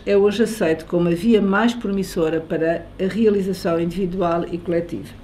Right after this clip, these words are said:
Daí ser tão importante integrar as estratégias de todos os ministérios e organizações da sociedade civil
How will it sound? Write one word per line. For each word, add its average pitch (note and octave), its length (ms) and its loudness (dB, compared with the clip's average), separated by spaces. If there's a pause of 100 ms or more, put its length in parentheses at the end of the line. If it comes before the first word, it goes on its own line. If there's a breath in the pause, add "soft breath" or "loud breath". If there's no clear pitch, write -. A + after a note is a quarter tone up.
(760 loud breath)
Daí G3 300 6
ser G#3 240 4
tão A3+ 340 2
importante F3+ 500 -2
integrar F3 520 0
as D#3+ 100 -4
estratégias E3+ 600 -2
de - 80 -14
todos G3+ 280 2
os F#3+ 100 -4
ministérios E3 640 0
e G3+ 40 4
organizações F3+ 720 0
da F3+ 80 -4
sociedade D#3+ 440 -4
civil F3 420 -2